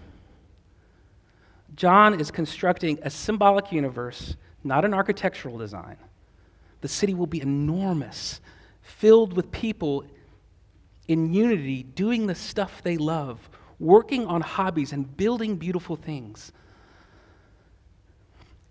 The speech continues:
Revelation shows us in, in a larger picture, in, in the rest of it, that, that human history represented by human names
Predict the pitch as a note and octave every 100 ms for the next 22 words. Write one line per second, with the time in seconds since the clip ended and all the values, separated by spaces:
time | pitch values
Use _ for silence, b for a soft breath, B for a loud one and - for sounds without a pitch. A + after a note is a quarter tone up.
0 | _ - _ _ _ _ _ _ _ G#3+
1 | C4+ D#4+ D#4 C4+ F#3+ - - A3+ G#3+ G3
2 | F#3+ F#3 F3+ F3 G3 A3+ G#3+ G3 - E3
3 | C#3 - _ F3+ E3+ E3+ E3+ G#3 G3 D#3+
4 | - - b b - F#3 F#3+ D#3 - C#4+
5 | D4+ C4+ - A#3 - G3 D#3 G3 A#3+ B3
6 | A3+ F3+ - - B3+ A#3 E3+ F3 F3 C#3
7 | C3+